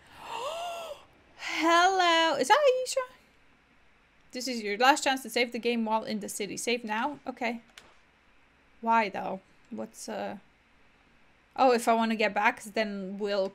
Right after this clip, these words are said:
finish the game. Is that the point of it, this? Hello, is that Aisha? No, probably not.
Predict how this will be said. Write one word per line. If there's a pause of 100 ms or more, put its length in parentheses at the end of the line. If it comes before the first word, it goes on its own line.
finish
the
game.
Is
that
the
point
of
it,
this? (200)
Hello,
is
that
Aisha? (380)
No, (140)
probably
not.